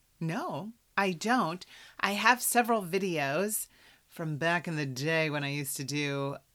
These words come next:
um, videos on my blog, and it's on how to pack for a road trip, how to entertain on a road trip, and what we eat on a road trip, but it's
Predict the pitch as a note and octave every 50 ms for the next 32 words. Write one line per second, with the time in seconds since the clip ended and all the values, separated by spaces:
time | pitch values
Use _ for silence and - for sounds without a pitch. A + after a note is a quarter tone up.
0 | _ _ D#3+ D#3+ D3 C#3+ C#3 C3+ C3+ C3+ C3 C3+ C#3 C3+ _ _ _ _ _ _
1 | - - - _ _ _ _ _ _ D3+ D3 F3 D#3+ E3 D#3+ D#3 D3 C#3+ C#3 C3+
2 | - - - - D#3+ D3+ D3 C#3+ C#3 C3+ C#3 C#3 C3+ - _ - D#3+ E3 F3+ F#3
3 | F3+ E3 C#3 C3+ C3+ C#3 D3 D#3 - _ - - - - - - _ _ _ _
4 | - F3 E3+ E3 D#3+ D#3+ D#3+ D#3+ D#3+ D#3+ D#3+ D3+ - - - - - _ _ _
5 | _ _ _ _ - _ _ _ _ _ _ _ _ _ F#3 E3 C3+ - D#3+ D#3
6 | D3+ D3+ D3+ D3 D3+ D3+ D#3 D3 D3 D3 C#3+ - - - - C#3+ C3+ - - A3+
7 | A3 G#3+ - - - G#3+ G3+ G3 F#3+ F3 F#3 F3+ F3+ F3+ - - - F3+ E3 D#3+
8 | D3+ - - _ - - - _ - - F3+ E3 D#3+ D#3+ D#3+ D#3 - - - -
9 | D#3 C#3+ C3+ C3+ C#3 - C3 - - G#3 G#3 G3+ G3 F#3+ F#3 F3 E3+ E3 E3 D#3+
10 | D#3 D3 - - - D3+ C#3+ C#3+ C#3 - - _ _ - D#3 D3+ D3 D3 D3 D3
11 | D3 D3 D3 C#3+ C#3 D#3 - D#3 D3+ - - D#3 - - - D4+ D#4+ C4 A3 F3+
12 | E3 D#3 C#3+ D3 C#3+ C#3 C3+ - - D#3 C#3+ C#3 - - - - - _ - -
13 | E3+ D3+ D3 C#3 -